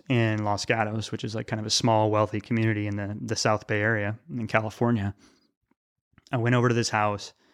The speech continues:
uh, very nice neighborhood, next to a golf course, relatively large house in the back of the property,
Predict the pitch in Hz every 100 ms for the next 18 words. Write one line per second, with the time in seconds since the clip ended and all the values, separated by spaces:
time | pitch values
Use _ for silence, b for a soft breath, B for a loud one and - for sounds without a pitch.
0 | b b b b b b b _ - 101
1 | 101 104 - 135 135 127 123 117 120 117
2 | 117 113 107 101 _ 127 127 - 123 110
3 | 107 110 - 117 110 104 - - _ _
4 | _ _ 131 131 127 120 120 117 113 107
5 | 120 113 - 113 101 117 120 120 113 117
6 | 117 - 107 104 101